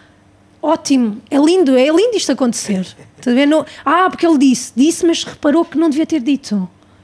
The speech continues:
Speaker 1: E isso faz a diferença, é isto que muda o mundo, é isto que muda os pensamentos. E, e eu, não, eu não quero, eu não vou mudar o mundo. Eu não
Speaker 2: Sim.
Speaker 1: vou. Eu, eu, eu quero mudar-me a mim.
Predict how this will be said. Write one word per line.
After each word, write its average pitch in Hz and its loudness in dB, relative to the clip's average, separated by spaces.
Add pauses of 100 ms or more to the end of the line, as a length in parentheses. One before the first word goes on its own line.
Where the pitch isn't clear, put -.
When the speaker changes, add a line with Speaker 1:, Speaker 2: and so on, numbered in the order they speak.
(140)
Speaker 1:
E 262 4
isso 381 -4
faz 254 0
a 233 4
diferença, 214 0
é 226 4
isto 285 -2
que - 2
muda 226 4
o 202 4
mundo, 180 0 (340)
é 214 0
isto 269 0
que 285 2
muda 254 2
os 233 -2
pensamentos. 196 -6 (220)
E, 254 -2
e 262 2
eu, 302 2
não, 320 2
eu 311 2
não 349 2
quero, 339 -2 (140)
eu 294 -4
não 320 -2
vou 330 0
mudar 349 2
o 370 -2
mundo. 277 -2 (1200)
Eu 214 -2
não 233 2
Speaker 2:
Sim. 233 -4
Speaker 1:
vou. 240 0 (260)
Eu, 233 0
eu, 233 0
eu 269 2
quero 302 2
mudar-me 302 4
a 330 4
mim. 277 4